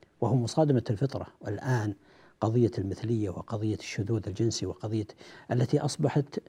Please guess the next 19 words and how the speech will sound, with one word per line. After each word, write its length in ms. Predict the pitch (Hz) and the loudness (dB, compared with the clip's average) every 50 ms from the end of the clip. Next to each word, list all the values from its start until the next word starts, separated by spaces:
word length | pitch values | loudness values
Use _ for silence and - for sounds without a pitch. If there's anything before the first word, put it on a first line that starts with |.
| _ _ _ _ - _ _ _ _ - | _ _ _ _ -20 _ _ _ _ 2
يقنن 560 | 143 143 147 - - 208 214 185 170 156 135 | 6 6 8 10 12 12 12 12 12 10 10
لها 180 | 131 135 127 147 | 10 8 10 10
وتحمى 680 | 135 131 123 - - 170 - - - 165 156 147 131 - - | 10 8 8 6 4 0 2 4 6 8 8 8 6 2 0
بالقانون، 600 | 110 120 117 - - 113 110 113 123 123 120 98 - _ _ _ _ _ _ _ _ _ _ _ _ _ _ _ _ _ _ _ _ _ _ _ _ _ _ _ _ _ _ _ _ - - | 0 0 0 0 -2 -2 2 2 2 2 0 -2 -4 _ _ _ _ _ _ _ _ _ _ _ _ _ _ _ _ _ _ _ _ _ _ _ _ _ _ _ _ _ _ _ _ -6 -2
هذه 400 | - 131 113 87 101 120 120 - - - - 120 | -2 0 0 0 -2 -4 -4 -6 -10 -10 -2 0
نهاية، 540 | 120 117 - - 165 143 123 113 98 98 - - - - - _ _ _ _ _ _ _ _ - | 0 2 4 4 4 4 4 2 0 -2 -6 -12 -20 -20 -20 _ _ _ _ _ _ _ _ 0
نسأل 220 | 143 127 - - 117 | 0 2 2 2 0
الله 100 | 95 98 | 0 0
العافية، 480 | 95 101 117 117 - 127 131 135 135 - _ _ _ _ _ _ - _ _ _ _ _ _ _ _ - 151 | -4 -4 -4 -4 -2 0 -2 -2 -2 -8 _ _ _ _ _ _ -20 _ _ _ _ _ _ _ _ 2 4
الأخلاق 640 | 151 135 - - - - 135 139 139 131 - - | 4 4 4 0 0 2 4 4 4 2 2 -2
و-، 40 | 110 | -4
و-، 340 | 107 104 - - 113 110 104 | -4 -4 -8 -10 -6 -6 -6
و-، 640 | 104 107 107 107 110 110 110 - 117 117 110 110 104 | -6 -6 -6 -6 -6 -6 -8 -8 -8 -8 -6 -6 -6
و-، 260 | 104 101 107 110 123 127 - _ - - - _ _ _ - - | -6 -6 -6 -8 -10 -14 -16 _ -20 -20 -20 _ _ _ 0 2
وتدميرها، 640 | 123 123 - 147 131 131 143 143 107 95 95 104 117 | 4 6 8 8 6 8 6 4 4 4 0 -4 -2
وهذا 580 | 123 127 127 127 175 208 202 185 208 190 185 - - _ _ _ _ - - - _ _ _ _ _ _ - | 0 2 4 6 6 8 10 10 8 8 6 2 -6 _ _ _ _ -20 -20 -20 _ _ _ _ _ _ 8
دليل 280 | 147 147 156 208 226 240 | 10 12 12 12 12 10
على 320 | 226 190 202 196 175 156 | 10 10 10 10 10 10
نهاية 600 | 139 139 120 - 156 143 123 110 - - 127 147 | 8 8 6 4 4 4 4 2 2 0 -2 -2